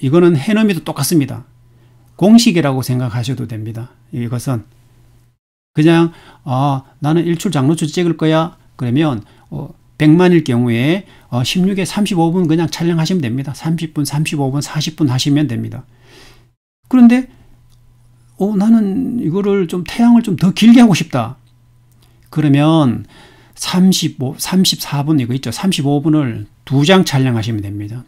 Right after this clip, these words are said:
두 장 촬영하시면 한 시간이 넘죠. 그러면 포토샵에서 붙이면 됩니다. 될 수 있으면 짧게 촬영을 해서 두 장, 세 장을 붙이면 훨씬 더 좋은 사진이 나옵니다.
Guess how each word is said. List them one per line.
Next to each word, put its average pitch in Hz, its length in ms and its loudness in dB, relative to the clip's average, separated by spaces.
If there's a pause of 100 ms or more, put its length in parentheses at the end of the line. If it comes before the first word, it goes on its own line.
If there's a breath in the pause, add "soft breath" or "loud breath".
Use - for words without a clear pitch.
두 131 120 -4
장 160 160 2
촬영하시면 131 720 0 (400 loud breath)
한 - 220 -4
시간이 127 400 0 (640)
넘죠. 143 560 0 (960 soft breath)
그러면 151 480 4
포토샵에서 165 580 -4
붙이면 160 480 0
됩니다. 104 400 -8 (680 soft breath)
될 202 200 2
수 - 140 0
있으면 180 800 0 (100)
짧게 180 480 -2
촬영을 151 500 2
해서 170 560 -2 (260)
두 143 220 0
장, 170 160 0
세 165 200 -2
장을 165 340 0
붙이면 151 720 2 (320 loud breath)
훨씬 214 380 2
더 202 180 -4
좋은 143 280 2
사진이 120 300 -2
나옵니다. 101 500 -10